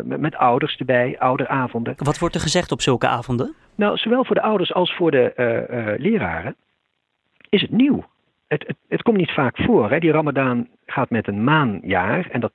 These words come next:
Speaker 1: dus de Ramadan verschuift ieder jaar met een week. Dus volgend jaar zal hij weer een week vroeger beginnen, het jaar daarop twee weken vroeger. Dus we zullen hem nog een paar keer tijdens de examens tegenkomen. En daarna weer,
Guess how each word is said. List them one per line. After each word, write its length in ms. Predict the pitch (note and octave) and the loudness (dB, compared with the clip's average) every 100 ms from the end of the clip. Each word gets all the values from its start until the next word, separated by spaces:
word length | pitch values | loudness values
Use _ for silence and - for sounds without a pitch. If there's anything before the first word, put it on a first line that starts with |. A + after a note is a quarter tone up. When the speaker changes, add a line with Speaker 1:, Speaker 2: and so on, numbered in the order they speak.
| _ | _
Speaker 1:
dus 180 | C3+ - | -4 0
de 100 | A2+ | 0
Ramadan 360 | E3+ F3 D#3 | 2 2 0
verschuift 520 | - - - D#3+ E3+ - | -2 -4 0 0 0 -4
ieder 160 | F#3 | 0
jaar 160 | D#3 C3+ | 2 2
met 100 | A2+ | 0
een 120 | G#2+ | -2
week. 400 | G#2+ F2+ - - _ _ - - - | -2 -2 -6 -20 _ _ -20 -20 -10
Dus 80 | - | -2
volgend 320 | - E3+ D3 | 2 4 2
jaar 220 | B2+ A2+ A2+ | 2 2 0
zal 120 | G2 | -2
hij 80 | G2 | -2
weer 100 | F#2+ | -4
een 60 | |
week 180 | G2 F#2 | -2 -4
vroeger 300 | - G3 C3+ | -6 -4 -2
beginnen, 260 | A#2 A#2 G#2+ | -2 -2 -2
het 100 | F#2+ | -2
jaar 160 | F#2 | -2
daarop 220 | G2+ G2 - | -2 -4 -2
twee 220 | A#2+ B2+ | 0 2
weken 220 | A#2 A2 | 2 -2
vroeger. 320 | - G#2 G2+ - - - | -6 -6 -6 -14 -16 -12
Dus 140 | C#3 | -4
we 80 | D#3+ | 2
zullen 160 | F#3 G#3 | 4 4
hem 100 | F#3 | 4
nog 100 | - | 2
een 120 | C3+ | 0
paar 240 | D#3+ F3+ | 0 0
keer 240 | F3+ F3 E3 | 0 -2 0
tijdens 320 | D3 C#3 B2 | 0 0 0
de 60 | - | -6
examens 540 | - - C3 A2+ - | -6 -2 -2 -2 -4
tegenkomen. 680 | - F2 - - F2 E2+ _ _ _ _ _ | -4 -2 -4 -6 -8 -8 _ _ _ _ _
En 80 | - | 0
daarna 280 | G3+ G#3 G3+ | 2 4 2
weer, 240 | F#2+ F2 | 2 -2